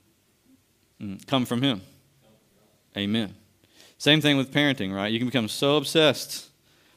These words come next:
Speaker 2: over your children's performance or how they make you feel or all those other things that we can tend to do with our kids that we can incapacitate ourselves.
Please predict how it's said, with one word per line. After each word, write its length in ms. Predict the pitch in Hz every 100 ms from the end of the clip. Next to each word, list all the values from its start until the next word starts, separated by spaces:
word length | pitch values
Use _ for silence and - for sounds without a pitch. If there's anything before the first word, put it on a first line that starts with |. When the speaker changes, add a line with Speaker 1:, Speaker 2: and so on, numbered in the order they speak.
| -
Speaker 2:
over 180 | 110 110
your 120 | 107
children's 560 | - 131 120 117 113 -
performance 680 | 123 - 139 139 139 131 107
or 120 | 101
how 120 | 110
they 120 | 120
make 240 | 120 120 120
you 140 | 139
feel 380 | 139 135 131 135 135
or 160 | 104 98
all 180 | 110 143
those 160 | 135
other 160 | 135 127
things 340 | 123 127 127
that 100 | 117
we 120 | 120 120
can 140 | 117
tend 180 | 117 120
to 60 | 110
do 180 | 120 127
with 100 | 113
our 120 | 104
kids 280 | 202 180 117
that 280 | 110 98 - - - _ _
we 120 | 120 123
can 160 | 127 113
incapacitate 920 | 135 143 139 143 165 170 156 123 98
ourselves. 760 | 90 - 98 98 101 - -